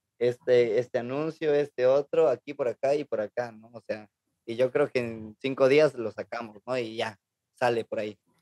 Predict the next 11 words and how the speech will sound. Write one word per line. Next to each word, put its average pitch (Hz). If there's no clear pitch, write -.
¿no? 143
O 113
sea, 110
etcétera, 123
¿no? 147
Por, 123
por 135
dar 143
un 151
ejemplo. 120
Entonces, 131